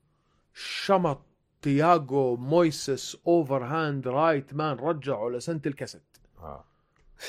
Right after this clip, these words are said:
Speaker 1: <laughs> رجعه للفي سي آر. يا الله، شو كانت حلوة.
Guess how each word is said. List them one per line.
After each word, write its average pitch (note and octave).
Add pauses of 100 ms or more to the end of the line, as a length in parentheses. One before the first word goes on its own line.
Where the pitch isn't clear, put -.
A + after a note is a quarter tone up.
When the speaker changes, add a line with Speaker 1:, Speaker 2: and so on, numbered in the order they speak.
(340)
Speaker 1:
<laughs> -
رجعه D3
للفي E3+
سي E3+
آر. G#2+ (140)
يا D#3
الله، E3+
شو D3
كانت D3
حلوة. G#2